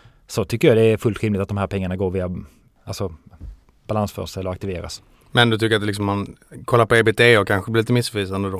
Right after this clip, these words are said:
Speaker 1: Ja,
Speaker 2: Men kollar
Speaker 1: ja,
Speaker 2: på
Speaker 1: ja,
Speaker 2: ebit
Speaker 1: ebitda
Speaker 2: så
Speaker 1: sk-, alltså, jag tycker inte man ska kolla på ebitda i något, eh, bolag som håller på med mjukvaruutveckling av spel. Liksom. Det är,
Speaker 2: Mm.
Speaker 1: det är en sak om du kollar på ett bolag där liksom den här utvecklingen s-,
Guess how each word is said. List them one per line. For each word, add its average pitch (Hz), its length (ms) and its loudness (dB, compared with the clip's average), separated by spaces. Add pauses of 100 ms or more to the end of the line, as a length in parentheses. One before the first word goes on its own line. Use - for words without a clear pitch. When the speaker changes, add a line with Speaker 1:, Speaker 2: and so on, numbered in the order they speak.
Speaker 1:
Ja, 123 180 8
Speaker 2:
Men 95 80 -4
kollar 131 200 8
Speaker 1:
ja, 139 140 8
Speaker 2:
på 101 80 0
Speaker 1:
ja, 131 60 8
Speaker 2:
ebit 147 320 8
Speaker 1:
ebitda 139 260 8
Speaker 2:
så 98 120 -2
Speaker 1:
sk-, 113 200 -6
alltså, 127 280 2 (1000)
jag 135 120 4
tycker 135 140 2
inte 131 120 2
man 120 80 4
ska 113 80 0
kolla 120 260 6
på 117 100 4
ebitda 107 540 4
i 98 240 2
något, 110 600 2
eh, 98 300 2
bolag 98 400 2
som 107 100 -2
håller 98 100 -2
på 104 120 -4
med 98 100 0
mjukvaruutveckling 92 1080 -2
av 95 140 -2
spel. 85 440 -6 (380)
Liksom. - 360 -12
Det 117 140 0
är, - 40 6
Speaker 2:
Mm. 107 100 4
Speaker 1:
det 135 100 8
är 131 40 6
en 117 80 2
sak 117 200 2
om 110 100 0
du 104 120 0
kollar 107 240 0
på 104 80 -2
ett 92 80 -4
bolag 95 300 -2
där 90 180 -4
liksom 87 240 -6
den 98 60 -6
här 92 100 -4
utvecklingen 87 440 -6
s-, - 220 -14